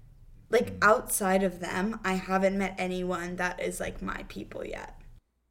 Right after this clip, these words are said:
Speaker 2: I think that will probably come as you get into classes and to get into majors and you get into, like,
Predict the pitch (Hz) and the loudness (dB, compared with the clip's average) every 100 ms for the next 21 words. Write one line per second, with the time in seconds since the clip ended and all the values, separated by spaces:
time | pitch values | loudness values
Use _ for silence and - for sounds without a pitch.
0 | _ _ _ _ _ _ _ _ _ _ | _ _ _ _ _ _ _ _ _ _
1 | _ _ _ _ _ _ _ _ _ _ | _ _ _ _ _ _ _ _ _ _
2 | - 277 320 - 208 - 165 139 123 123 | -4 -4 -2 -4 -4 0 0 0 -4 -2
3 | 120 117 113 113 110 95 104 95 117 104 | 0 0 -4 -4 -4 -4 -10 -6 -6 -6
4 | 98 - - 104 113 - 120 113 110 101 | -8 -12 -10 -8 -8 -8 -8 -6 -8 -10
5 | 104 98 107 95 87 95 110 110 117 104 | -10 -6 -6 -6 -8 -6 -4 -4 -4 -4
6 | 104 98 - - - - 104 110 101 95 | -4 -6 -14 -20 -16 -8 -6 -4 -6 -8
7 | - 101 90 90 | -8 -8 -8 -10